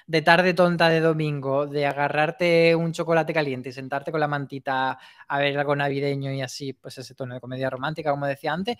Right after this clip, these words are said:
está bastante simpática. Entonces me ha sorprendido esa cancelación porque además era una serie que probablemente hiciesen con tres pesetas.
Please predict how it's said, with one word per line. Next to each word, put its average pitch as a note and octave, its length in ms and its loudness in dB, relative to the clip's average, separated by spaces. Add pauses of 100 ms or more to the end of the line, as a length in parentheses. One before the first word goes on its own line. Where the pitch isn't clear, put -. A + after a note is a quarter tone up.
(220)
está E3 200 4
bastante F3 320 2
simpática. C3+ 500 -2
Entonces D#3 200 -4
me F#3 80 0
ha - 20 -4
sorprendido D#3+ 720 -2
esa D3 200 -8
cancelación C#3+ 580 -2
porque E3 180 -2
además C3+ 280 -2 (240)
era C3+ 160 -2
una C3 140 0
serie C3+ 260 -2
que C3+ 80 -2
probablemente C#3 460 0
hiciesen C3+ 320 -8
con C#3+ 160 -4
tres C#3 140 -6
pesetas. B2 460 -10